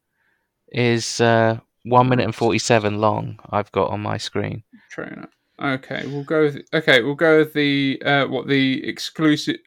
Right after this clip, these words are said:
Speaker 2: oh, you want the official reveal or the exclusive launch trailer?
Speaker 1: Um, uh, what's it calling itself? Sorry, it's not saying it on the screen at the moment. I think it's wanting to do that.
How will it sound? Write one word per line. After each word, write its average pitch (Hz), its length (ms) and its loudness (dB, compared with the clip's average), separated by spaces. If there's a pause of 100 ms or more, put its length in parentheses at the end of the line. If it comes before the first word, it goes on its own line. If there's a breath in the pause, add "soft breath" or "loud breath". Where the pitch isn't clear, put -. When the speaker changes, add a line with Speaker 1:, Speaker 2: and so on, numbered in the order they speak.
(120)
Speaker 2:
oh, 147 100 6
you 139 240 2
want 135 200 0
the 135 260 0
official 151 540 0
reveal 156 420 0
or 147 440 4
the 139 380 -2
exclusive 147 720 -2
launch 143 480 -2
trailer? 123 460 -2 (340)
Speaker 1:
Um, 131 640 6 (160)
uh, 120 300 -8
what's 104 340 -14
it - 80 -14
calling 117 300 -4
itself? 107 380 -8
Sorry, 113 280 -8
it's - 160 -12
not 104 180 -6
saying 117 300 -6
it - 80 -12
on - 120 -8
the 110 40 -12
screen 110 320 -8
at - 60 -10
the - 60 -10
moment. 101 320 -4
I 98 80 0
think - 260 -2
it's - 180 -8
wanting 101 280 -4
to 101 100 -10
do 104 200 -2
that. 101 200 -4